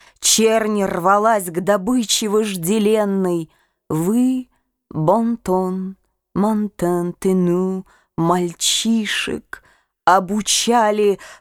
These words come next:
под разгром вселенной. Вы не вышли к черни с хлебом, солью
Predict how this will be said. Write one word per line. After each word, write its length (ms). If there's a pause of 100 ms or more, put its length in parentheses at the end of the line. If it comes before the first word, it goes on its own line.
под 200
разгром 880
вселенной. 1300 (480)
Вы 440
не 200
вышли 640
к 120
черни 720 (220)
с 160
хлебом, 600
солью 920